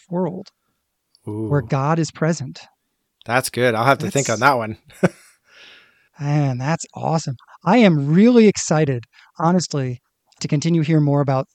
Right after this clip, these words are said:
Speaker 1: hearing more about, uh, your developmental class, because, you know, even as we think about growth, which is something we talk about all the time, healthy growth takes into account all of this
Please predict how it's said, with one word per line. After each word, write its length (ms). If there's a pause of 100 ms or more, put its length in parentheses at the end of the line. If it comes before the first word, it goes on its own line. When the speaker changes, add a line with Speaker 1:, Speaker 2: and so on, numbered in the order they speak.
(180)
Speaker 1:
hearing 360
more 200
about, 280 (480)
uh, 120
your 180
developmental 540
class, 440
because, 540 (400)
you 80
know, 100
even 200
as 140
we 100
think 260
about 300 (260)
growth, 560 (640)
which 140
is 100
something 240
we 100
talk 220
about 160
all 100
the 80 (160)
time, 400 (720)
healthy 320
growth 400 (320)
takes 360
into 360
account 640 (540)
all 520
of 80 (160)
this 540